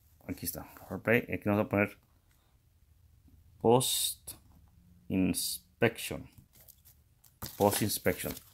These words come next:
Aquí es donde te-, donde ya vamos a, a, a, ¿cómo se llama? Cerrar nuestro, no, no cerrar nuestro libro porque no, no es bueno loguear el futuro, pero aquí ya nos subimos, ¿a dónde? A Sleeper. Bueno, si tú quieres a Sleeper o si no te vas a ir al Truck Stop, supongamos que te vas al Truck Stop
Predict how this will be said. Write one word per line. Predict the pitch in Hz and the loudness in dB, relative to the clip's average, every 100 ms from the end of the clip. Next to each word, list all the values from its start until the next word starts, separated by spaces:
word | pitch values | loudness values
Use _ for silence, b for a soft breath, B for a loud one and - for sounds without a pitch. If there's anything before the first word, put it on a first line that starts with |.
| - | 4
Aquí | 101 101 127 139 | 6 6 8 10
es | 147 | 12
donde | 135 113 | 10 6
te-, | - 110 85 | 8 6 8
donde | 104 104 101 | 4 6 6
ya | 101 | 10
vamos | 110 120 120 | 10 10 10
a, | 104 98 85 - - _ | 10 8 6 -4 -20 _
a, | 98 90 - - - - - | 2 2 2 -16 -20 -20 -2
a, | 104 95 | 2 4
¿cómo | 120 120 | 8 10
se | |
llama? | 131 127 | 12 10
Cerrar | 113 101 113 | 10 10 10
nuestro, | 120 113 - - | 10 6 4 6
no, | 127 | 8
no | 170 165 | 10 10
cerrar | 165 180 170 | 10 10 10
nuestro | 165 - | 8 6
libro | 151 151 151 | 6 8 6
porque | 156 - 98 | 4 4 6
no, | 104 - | 6 6
no | 107 | 8
es | 113 | 10
bueno | 117 | 10
loguear | 113 107 110 | 10 10 10
el | 117 | 8
futuro, | 147 143 135 135 - B B B B B _ | 6 6 8 8 2 B B B B B _
pero | 120 | 12
aquí | 120 139 143 | 12 12 12
ya | 143 | 12
nos | 139 | 12
subimos, | 131 127 131 131 131 - _ _ _ _ | 12 12 12 12 10 0 _ _ _ _
¿a | 107 | 8
dónde? | 117 131 147 151 | 12 12 10 8
A | 107 | 6
Sleeper. | 101 - 110 - 80 - _ _ _ _ _ _ _ | 4 6 4 6 2 2 _ _ _ _ _ _ _
Bueno, | 117 117 80 - | 8 8 8 0
si | - - | -4 2
tú | 135 - | 2 8
quieres | 147 139 | 10 10
a | 131 | 8
Sleeper | 113 143 143 143 139 139 | 10 8 8 10 12 10
o | 101 | 8
si | 110 | 6
no | 110 | 6
te | 117 | 10
vas | 117 | 8
a | 117 | 12
ir | 110 | 10
al | 104 | 10
Truck | 110 110 | 8 6
Stop, | 123 117 | 6 6
supongamos | - 120 147 185 208 | 4 4 8 8 8
que | 180 | 8
te | 170 | 8
vas | 175 | 10
al | 175 | 8
Truck | 180 175 | 6 4
Stop | - 185 - | 4 2 2